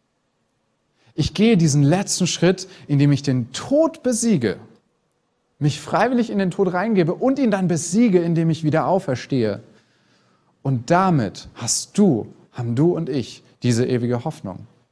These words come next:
Das ist die Geschichte der Bibel. Das ist die Geschichte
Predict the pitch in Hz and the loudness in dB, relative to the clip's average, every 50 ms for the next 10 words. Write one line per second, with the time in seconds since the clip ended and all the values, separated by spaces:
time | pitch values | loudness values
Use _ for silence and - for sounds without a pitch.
0 | _ _ _ _ _ _ _ _ _ _ _ _ _ _ _ _ _ _ _ _ | _ _ _ _ _ _ _ _ _ _ _ _ _ _ _ _ _ _ _ _
1 | - - 185 175 - 170 151 - - 143 131 139 - - 190 - - - 123 131 | -2 0 0 0 0 -2 -2 -2 -2 -2 0 0 0 0 0 0 0 0 2 2
2 | 135 123 135 180 156 127 120 120 160 170 165 - 165 - - 151 135 143 - - | 2 4 4 4 4 4 4 2 2 0 0 -2 -2 0 0 2 2 2 2 2
3 | 220 214 - - 156 143 | 0 0 2 2 2 2